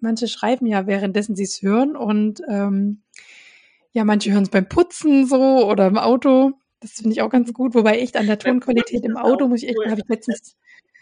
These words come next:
Speaker 1: ja, finde ich auch gut beim Putzen. Und im Auto, da ist es echt, da, da höre ich ja immer mal selber im Auto Probe, ob man das so gut versteht. Ja, also schwierig,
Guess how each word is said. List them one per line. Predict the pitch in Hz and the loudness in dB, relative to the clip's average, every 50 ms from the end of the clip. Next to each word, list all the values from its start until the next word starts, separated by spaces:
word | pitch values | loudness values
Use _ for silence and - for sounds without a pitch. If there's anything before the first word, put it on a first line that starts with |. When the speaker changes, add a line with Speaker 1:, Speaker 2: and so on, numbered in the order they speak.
| _ _ _ _ _ _ _ _ _ _ | _ _ _ _ _ _ _ _ _ _
Speaker 1:
ja, | - 247 240 240 247 254 311 381 - _ _ _ | -2 0 0 2 0 -2 -2 -6 -10 _ _ _
finde | 285 277 359 | -4 -4 -2
ich | - | -2
auch | - 302 285 | -4 -4 -2
gut | - 370 370 392 - | 0 2 2 2 0
beim | - 320 330 | -2 -4 -4
Putzen. | - - 370 359 - _ - 359 381 - - | -4 -6 -8 -8 -8 _ -16 -16 -16 -12 -8
Und | - 233 240 240 233 - | -6 -4 -4 -4 -6 -6
im | - 208 226 - | -6 -6 -6 -4
Auto, | - 240 269 311 339 - 349 330 320 | -2 -2 0 0 0 -2 -4 -4 -4
da | 311 285 269 262 254 | -4 -2 -2 -2 -2
ist | 254 254 | -4 -6
es | 254 240 - | -8 -12 -10
echt, | 302 277 254 - - | -8 -8 -8 -8 -8
da, | 240 220 220 233 | -8 -8 -8 -8
da | 226 - 220 | -8 -8 -4
höre | 208 226 247 254 | 0 0 2 0
ich | 254 - | 0 -2
ja | 262 | -4
immer | 233 220 226 220 | -2 -2 -2 -2
mal | 214 214 214 | -2 -2 -2
selber | 202 226 233 254 277 | -2 -2 -2 0 0
im | 254 220 | -2 -2
Auto | - 214 226 226 240 220 | -2 -2 -2 0 -2 -2
Probe, | - - - 240 247 - 269 - | -4 -2 -2 -2 0 2 0 -2
ob | - - - | -2 -2 -4
man | 220 214 208 | -2 -2 -2
das | 226 220 - | -4 -4 -4
so | 240 226 | -6 -6
gut | - 240 233 - | -6 -6 -8 -6
versteht. | - 220 208 - - - 220 220 247 277 262 _ _ _ _ _ _ _ _ _ _ _ _ _ _ _ _ _ _ _ _ _ _ _ | -8 -8 -8 -8 -8 -6 -4 -2 -2 -2 -4 _ _ _ _ _ _ _ _ _ _ _ _ _ _ _ _ _ _ _ _ _ _ _
Ja, | - 170 170 175 180 190 - _ _ | -10 -8 -6 -6 -6 -6 -8 _ _
also | - 285 220 214 226 208 214 220 214 208 - _ _ _ _ - | -8 -6 -4 -2 0 2 2 2 0 -2 -6 _ _ _ _ -12
schwierig, | - 208 180 185 175 196 190 190 - - | -6 -4 -2 0 0 0 0 0 -2 -6